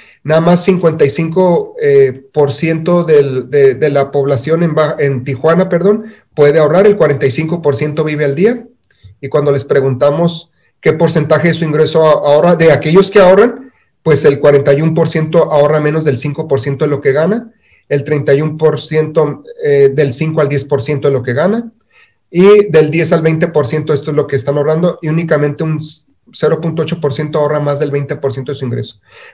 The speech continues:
¿Por qué esta pregunta es importante? Hablábamos de la pirámide poblacional y del, y del envejecimiento que tenemos.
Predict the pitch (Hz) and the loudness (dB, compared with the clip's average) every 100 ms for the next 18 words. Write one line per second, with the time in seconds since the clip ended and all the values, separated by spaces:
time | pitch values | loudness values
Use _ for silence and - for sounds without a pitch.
0 | _ 170 165 175 208 202 175 180 180 175 | _ -2 0 2 2 4 2 2 0 0
1 | 165 160 196 190 - _ _ _ _ - | 0 2 0 0 -10 _ _ _ _ -2
2 | 143 151 160 175 165 165 151 139 127 - | 2 4 4 4 2 2 2 2 -2 -6
3 | 160 156 156 175 180 175 151 151 156 160 | -2 0 2 2 2 0 0 0 0 0
4 | 170 175 147 147 - 156 156 151 147 151 | 0 0 -2 -6 -4 0 2 2 0 -2
5 | - - 151 156 170 165 160 165 190 175 | -2 -8 -6 -4 -4 -4 -2 0 0 -2
6 | - | -10